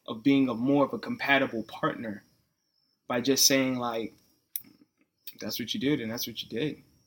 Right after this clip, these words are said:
Dude, as long as you're clean and, you know, you had a kid, all right, cool, you got a kid. I mean, shit happens."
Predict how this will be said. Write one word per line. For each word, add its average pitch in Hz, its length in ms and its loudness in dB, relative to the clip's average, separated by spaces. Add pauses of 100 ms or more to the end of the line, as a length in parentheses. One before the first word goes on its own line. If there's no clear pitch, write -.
Dude, 113 160 -8
as - 140 -16
long 123 180 -4
as 120 100 -6
you're 113 100 -10
clean 135 440 -4
and, 98 260 -14 (600)
you 107 100 -6
know, 107 160 -4
you 110 180 -8
had 113 120 -6
a 113 40 -12
kid, 139 300 -2
all - 100 -4
right, 139 140 -6
cool, 147 220 -2
you 127 80 -4
got - 100 -6
a - 60 -12
kid. 143 260 -6
I - 40 -10
mean, 117 160 -10
shit - 180 -6
happens." - 500 -14